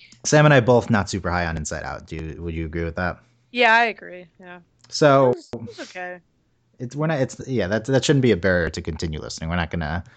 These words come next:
Speaker 1: necessarily harp on that too much, but, um, I can understand why people really like Inside Out.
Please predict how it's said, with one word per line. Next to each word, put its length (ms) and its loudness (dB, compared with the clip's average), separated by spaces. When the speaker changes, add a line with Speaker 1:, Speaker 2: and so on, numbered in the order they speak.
Speaker 1:
necessarily 640 2
harp 240 -2
on 120 -4
that 160 -8
too 120 -8
much, 320 -12
but, 260 0
um, 560 0
I 120 -4
can 140 2
understand 460 2
why 120 0
people 280 -4
really 220 -6
like 220 -10
Inside 320 -12
Out. 260 -8